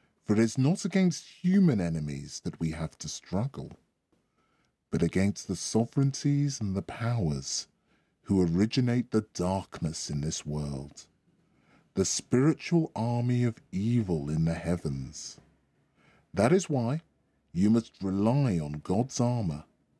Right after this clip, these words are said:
or you will not be able to put up any resistance when the worst happens, or have enough resources to hold your ground.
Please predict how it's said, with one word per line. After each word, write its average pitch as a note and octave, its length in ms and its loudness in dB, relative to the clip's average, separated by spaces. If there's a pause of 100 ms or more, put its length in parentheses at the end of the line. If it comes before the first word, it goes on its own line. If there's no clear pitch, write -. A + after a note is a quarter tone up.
(360)
or G2 160 2
you C#3 200 4
will G#3 160 6
not F3 320 4
be E3 160 4
able D3+ 400 4
to - 100 -12
put C3+ 300 -2
up C3 160 0
any B2+ 240 4
resistance A#2+ 840 0
when F2+ 180 0
the F2+ 40 0
worst F#2+ 480 0
happens, D2 720 -16 (600)
or A2+ 160 2
have E3 160 4
enough E3 340 2 (100)
resources C3+ 920 -2
to F#2 60 -8
hold G#2 440 -4
your E2+ 220 -2
ground. F2 720 -6